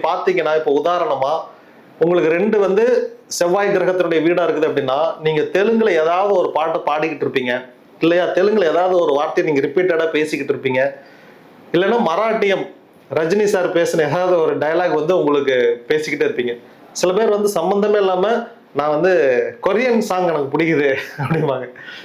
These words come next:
இப்ப ஹிந்தி சாங் கேட்கறவங்க நிறைய பேர் இருக்காங்க. எதனால அப்படின்னா, இந்த ஹிந்தியில இந்த மராட்டியத்துக்குள்ள நீங்க கொண்டு வந்துக்கோங்க. கொண்டு வந்தீங்க அப்படின்னா, இவங்க வந்து மேக்சிமம் ஹிந்தி சாங் கேட்பாங்க. நான் கடைசியா பார்த்த படம் ஷோலேங்க அப்படிங்கிற மாதிரி, இவங்க இந்த நாட்டுல இருந்தாலும் வெளிநாட்டுல என்ன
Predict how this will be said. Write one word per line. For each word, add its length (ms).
இப்ப 180
ஹிந்தி 300
சாங் 240
கேட்கறவங்க 500
நிறைய 240
பேர் 120
இருக்காங்க. 280
எதனால 320
அப்படின்னா, 320
இந்த 200
ஹிந்தியில 360
இந்த 160
மராட்டியத்துக்குள்ள 680
நீங்க 160
கொண்டு 180
வந்துக்கோங்க. 340
கொண்டு 180
வந்தீங்க 240
அப்படின்னா, 260
இவங்க 240
வந்து 120
மேக்சிமம் 440
ஹிந்தி 260
சாங் 240
கேட்பாங்க. 300
நான் 140
கடைசியா 400
பார்த்த 280
படம் 200
ஷோலேங்க 360
அப்படிங்கிற 440
மாதிரி, 180
இவங்க 240
இந்த 200
நாட்டுல 320
இருந்தாலும் 400
வெளிநாட்டுல 480
என்ன 120